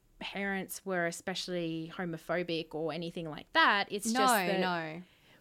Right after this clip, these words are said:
Speaker 1: we, the area and time that we grew up, it's something that no one really thought about or talked about. So we weren't in the situation where we were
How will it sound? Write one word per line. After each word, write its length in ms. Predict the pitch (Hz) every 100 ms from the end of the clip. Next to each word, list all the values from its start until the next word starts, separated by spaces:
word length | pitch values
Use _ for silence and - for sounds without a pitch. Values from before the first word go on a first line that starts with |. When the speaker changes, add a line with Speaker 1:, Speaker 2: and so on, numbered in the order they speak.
| -
Speaker 1:
we, 800 | 185 240 240 226 220 208 170 110 _ _ _ _ _ _ _ _ _ _ _ _ _ 220
the 260 | 202 240
area 420 | - 240 302 330 311
and 140 | 262
time 240 | 254 220 220
that 100 | 170
we 120 | 196
grew 240 | 202 190
up, 220 | 196 185 -
it's 180 | 175
something 480 | - 208 180 202 196
that 580 | 185 170 - - - - _ _ _ _ _ _ - - - _ _ _ _
no 220 | 190 196
one 300 | 226 233 220
really 420 | 190 202 196 185 180
thought 360 | - 190 185
about 260 | 185 180 170
or 100 | 170
talked 340 | - 180 -
about. 300 | - 98 - - _
So 220 | - 208
we 160 | 196 220
weren't 280 | 220 214 208
in 200 | 208 202
the 80 | 190
situation 640 | 196 202 180 180 190 180
where 300 | 180 175 175
we 200 | 170 185
were 460 | 180 185 175 165